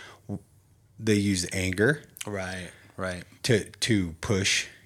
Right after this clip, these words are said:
Speaker 1: you out of their life, right? Like, "Okay, I don't like the way that you're making me feel because I'm doing things that I don't wanna do,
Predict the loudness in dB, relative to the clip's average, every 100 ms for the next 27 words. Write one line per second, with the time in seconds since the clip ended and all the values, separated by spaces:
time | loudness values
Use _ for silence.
0 | -4 0 2 2 0 0 2 6 6 4
1 | 2 -2 0 0 0 -2 -4 -14 -18 -2
2 | 2 4 4 2 -8 -20 -20 -8 2 4
3 | 4 4 4 4 2 4 4 2 -2 -2
4 | -4 -4 -6 -6 -6 -2 0 0 0 -4
5 | -18 -20 -4 -2 0 0 0 0 -2 -2
6 | -4 -2 -2 -2 -2 -2 -4 -6 -8 -8
7 | -4 0 0